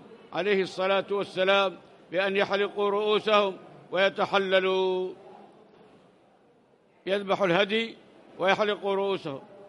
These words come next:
فلم يفعلوا انتظارا للنسخ حتى خرج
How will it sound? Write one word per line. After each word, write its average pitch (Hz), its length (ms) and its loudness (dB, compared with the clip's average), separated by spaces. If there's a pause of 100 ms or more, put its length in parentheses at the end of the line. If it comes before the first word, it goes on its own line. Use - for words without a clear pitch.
(800)
فلم 196 340 -2
يفعلوا 202 560 0 (320)
انتظارا 190 640 0
للنسخ 196 640 2 (540)
حتى 170 260 -4
خرج 196 540 2